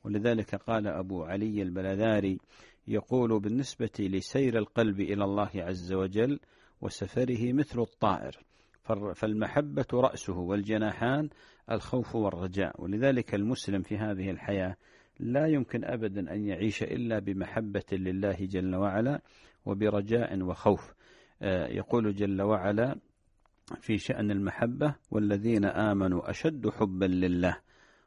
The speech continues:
ويقول جل وعلا: "قل إن كنتم تحبون الله فاتبعوني يحببكم الله ويغفر لكم ذنوبكم".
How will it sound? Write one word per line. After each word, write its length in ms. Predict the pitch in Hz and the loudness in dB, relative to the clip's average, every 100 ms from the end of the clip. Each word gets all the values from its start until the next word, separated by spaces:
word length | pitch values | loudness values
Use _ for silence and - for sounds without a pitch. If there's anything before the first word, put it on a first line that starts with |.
| _ | _
ويقول 500 | - 101 98 110 104 | -2 -2 0 0 0
جل 240 | 101 98 98 | 0 0 2
وعلا: 300 | 101 95 95 | 2 0 -2
"قل 240 | - 107 | -2 -2
إن 220 | - 117 | 0 -4
كنتم 480 | 113 151 135 - 104 | -2 2 2 2 -2
تحبون 680 | - 113 135 123 131 143 139 | -2 -2 -2 -2 2 4 4
الله 340 | 139 143 151 | 4 4 4
فاتبعوني 960 | 143 117 - - 107 107 117 123 113 101 | 2 -2 -2 0 2 2 2 2 2 2
يحببكم 600 | 101 - 110 104 - 104 | 0 -2 -4 -4 -4 -2
الله 360 | 95 104 107 101 | 2 2 2 0
ويغفر 500 | 95 101 - 90 101 | -2 -2 -4 0 0
لكم 300 | 98 92 90 | 0 -2 0
ذنوبكم". 580 | 95 92 76 71 76 | 2 2 2 -4 -8